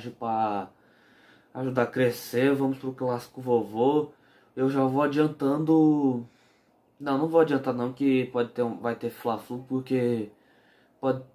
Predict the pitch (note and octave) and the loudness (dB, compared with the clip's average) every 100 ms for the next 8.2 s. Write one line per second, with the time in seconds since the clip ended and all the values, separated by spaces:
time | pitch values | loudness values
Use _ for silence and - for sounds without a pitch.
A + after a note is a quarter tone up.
0 | _ _ _ _ - C#3+ - B2+ B2 C3+ | _ _ _ _ -4 -2 2 0 0 -2
1 | B2+ - B2 G#2 - B2+ C3 C3 C3 C3 | -2 -2 -2 -4 -10 -4 0 0 0 0
2 | B2+ B2 A#2+ - B2+ - G#2 - C#3 D3+ | 0 -2 -4 -4 -4 -4 -8 -2 -2 -2
3 | - E3 D#3+ D#3 D3 C#3 C3 - C#3 C#3+ | -2 2 4 4 4 2 0 -4 0 2
4 | C#3 C3+ B2+ A2+ A2 G2 G2 _ _ _ | 4 4 2 0 -4 -6 -10 _ _ _
5 | _ _ _ _ C#3 C#3 C3 C3 C3+ C3+ | _ _ _ _ -2 2 2 2 2 4
6 | C3 B2 A#2+ C#3 C#3+ C3 A#2 A#2+ A#2+ B2+ | 4 4 2 2 2 0 -2 -6 -6 -8
7 | B2 B2 C3 C3 A2 A2 A#2+ C3 C3 C3 | -8 -4 0 0 -2 -4 0 2 0 0
8 | A#2+ A#2 | -2 -6